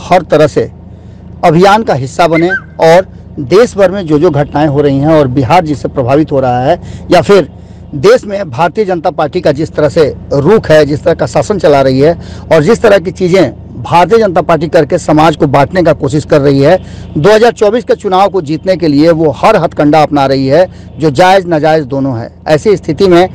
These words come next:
लगातार भारतीय जनता पार्टी को अटैक करने के लिए अभियान शुरू हो चुका है। इसी अभियान का हिस्सा कल आपने देखा कि महिला मोर्चा से लेकर के प्रवक्ताओं ने रोड मार्च किया और भारतीय जनता पार्टी को मणिपुर के घटना पर घेरा।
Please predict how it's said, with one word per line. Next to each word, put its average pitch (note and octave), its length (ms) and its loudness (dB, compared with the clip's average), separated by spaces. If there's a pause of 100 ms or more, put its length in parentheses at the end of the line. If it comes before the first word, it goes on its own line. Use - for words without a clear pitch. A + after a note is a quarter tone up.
(320)
लगातार F3 540 4 (260)
भारतीय F#3+ 420 -2
जनता F3 220 -6
पार्टी D#3 300 -2
को D3+ 200 2
अटैक - 420 0
करने C#3+ 240 2
के C3+ 120 -6
लिए D3 220 2 (360)
अभियान F#3 480 2
शुरू E3+ 280 0
हो C#3+ 120 2
चुका C3 260 -4
है। A2 180 -8 (180)
इसी G#3 140 0
अभियान A#3+ 320 2
का G#3+ 100 -2
हिस्सा F3 280 -4
कल F#3 180 -2
आपने E3 220 -2
देखा D#3+ 320 0
कि - 380 -6
महिला F#3 320 4
मोर्चा G#3 280 -2
से F3 120 -2
लेकर E3 320 0
के F#3 180 -2 (240)
प्रवक्ताओं F3 540 2
ने E3 140 4 (680)
रोड G#3+ 260 4
मार्च F#3 260 -2
किया G3 240 2
और F3+ 340 0
भारतीय E3 360 -4
जनता F3 240 -4
पार्टी D#3+ 320 -2
को D#3 260 0
मणिपुर E3 460 2
के D#3+ 120 4
घटना C#3 300 0
पर D3+ 120 -2
घेरा। A#2+ 320 -2